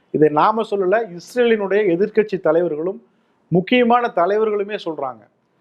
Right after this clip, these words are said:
இஸ்ரேலுடைய முன்னாள் பிரதமர் எகுட் ஓல்மர்ட் அப்படிங்கிறவர், இவர் வந்து ஒண்ணும் பாலஸ்தீனியர்களுக்கு ஆதரவானவர்கள் கிடையாது. இஸ்ரேலுடைய எதிர்க்கட்சி தலைவரோ அல்லது இந்த முன்னாள் பிரதமரோ யாருமே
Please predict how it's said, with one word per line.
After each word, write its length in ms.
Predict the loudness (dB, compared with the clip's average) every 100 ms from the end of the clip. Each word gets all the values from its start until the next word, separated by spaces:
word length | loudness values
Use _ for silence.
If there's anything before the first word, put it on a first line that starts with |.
| _ _
இஸ்ரேலுடைய 580 | 0 4 4 2 -2 -10
முன்னாள் 340 | -8 -2 0 0
பிரதமர் 320 | -8 -10 -6
எகுட் 320 | -4 -2 0
ஓல்மர்ட் 520 | 2 2 2 -4 -6
அப்படிங்கிறவர், 540 | -6 -6 -8 -8 -8 -8
இவர் 300 | -2 0 -2
வந்து 220 | -6 -8
ஒண்ணும் 260 | -8 -6 -2
பாலஸ்தீனியர்களுக்கு 760 | 0 0 -4 -8 -8 -8 -4
ஆதரவானவர்கள் 680 | 0 0 0 -4 -6 -8 -8
கிடையாது. 460 | -4 -2 -2 -8 -20 _ _ _ -8
இஸ்ரேலுடைய 440 | 0 2 4 2 2
எதிர்க்கட்சி 300 | 0 -4 -4
தலைவரோ 360 | 0 2 2 2
அல்லது 180 | 0 -2
இந்த 120 | -8
முன்னாள் 340 | -8 -2 -2
பிரதமரோ 340 | -4 -12 -10 -2
யாருமே 340 | 0 0 -2